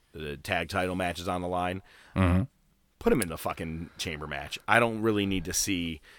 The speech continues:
Speaker 1: Kevin Owens in that chamber match. We all know he's not gonna make it to go to WrestleMania. We don't need to even fantasize it for two seconds. He's still worried about Logan Paul anyway. I think they're both gonna fuck each other out of their matches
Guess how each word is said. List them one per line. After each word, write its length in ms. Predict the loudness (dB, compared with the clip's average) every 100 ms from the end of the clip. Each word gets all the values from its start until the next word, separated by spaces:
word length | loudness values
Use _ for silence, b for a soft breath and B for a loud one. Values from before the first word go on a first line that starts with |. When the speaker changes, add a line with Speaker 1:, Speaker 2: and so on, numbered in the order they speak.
| b
Speaker 1:
Kevin 300 | 4 4 4
Owens 280 | -2 -4 -4
in 60 | -6
that 120 | -4
chamber 280 | -4 -4 -4
match. 320 | -4 -6 -4
We 80 | -4
all 140 | -2
know 160 | -2 -2
he's 160 | -2
not 220 | -2 -4 -4
gonna 160 | -6
make 260 | -6 -6 -6
it 100 | -8
to 80 | -6
go 140 | -6
to 60 | -4
WrestleMania. 680 | -4 -4 -6 -6 -4 -6 -6
We 120 | -6
don't 180 | -6 -6
need 180 | -6 -4
to 140 | -8
even 360 | -6 -6 -6 -8 b b b b
fantasize 500 | 2 2 4 4 4
it 100 | 2
for 80 | -4
two 180 | -4 -2
seconds. 440 | -2 -4 -8 -8
He's 160 | -4 0
still 180 | 2 4
worried 240 | 4 2
about 200 | 0 0
Logan 300 | 0 0 -2
Paul 340 | -2 0 0 0
anyway. 420 | 0 0 -4 -8 -14 B 6
I 80 | 6
think 140 | 4
they're 80 | 0
both 200 | -2 -2
gonna 160 | -4 -2
fuck 300 | 2 2 0
each 180 | -2
other 240 | -2 -2 -2
out 120 | -2
of 80 | -2
their 100 | -2
matches 600 | 0 2 0 -4 -6